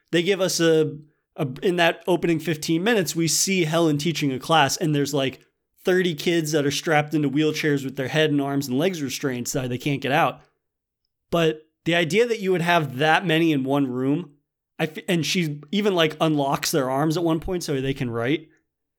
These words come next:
I feel like that's just a recipe for disaster at a certain point. Um, so I would probably be a little more diligent in, like,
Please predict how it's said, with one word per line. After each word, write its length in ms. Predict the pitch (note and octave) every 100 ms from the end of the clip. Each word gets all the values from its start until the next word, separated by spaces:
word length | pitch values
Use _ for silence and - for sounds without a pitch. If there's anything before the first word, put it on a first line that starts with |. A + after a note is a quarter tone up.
| _ -
I 80 |
feel 160 | D#3+ G3+
like 140 | F#3+
that's 180 | F3 E3
just 200 | F#3+ -
a 60 | E3
recipe 480 | C#3 D3+ D3+ D3+ D3
for 160 | D3
disaster 560 | C3+ A#2 C3+ D3 D3 D#3
at 60 |
a 80 | D#3
certain 280 | D3+ F3 F3+
point. 300 | F#3+ G3 G#3+ _ _ _ _ -
Um, 460 | C3+ C3 B2 C#3+ _ _ _ _
so 280 | - D3 C3+
I 160 | D3 F3
would 160 | F3
probably 320 | - F3 E3+ D#3
be 240 | D3 D#3+
a 60 | D3+
little 180 | D#3
more 140 | C#3+ C#3
diligent 580 | A#2 C#3+ C#3+ C3+ C#3 C#3
in, 140 | B2
like, 280 | B2 A#2